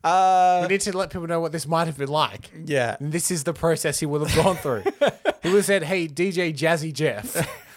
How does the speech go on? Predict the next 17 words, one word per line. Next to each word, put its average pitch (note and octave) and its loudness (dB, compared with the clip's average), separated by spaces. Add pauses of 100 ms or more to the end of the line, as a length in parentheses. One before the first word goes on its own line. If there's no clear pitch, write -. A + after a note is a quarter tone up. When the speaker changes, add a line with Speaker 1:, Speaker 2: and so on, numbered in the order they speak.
(100)
Speaker 1:
<laughs> G3 -2
Speaker 2:
give F#3 2
me F3+ 0
a F3 2
line C#3+ 0
that B2+ -4
ends C3+ -2
with B2+ -8
the C3+ -4
word A#2+ -2 (500)
tons." D#3+ -6
Speaker 1:
Tons. D3+ -4 (560)
Uh, E3+ 4 (340)
you C#3 -10
know, F3+ -4
the E3 -6
world, D3+ 0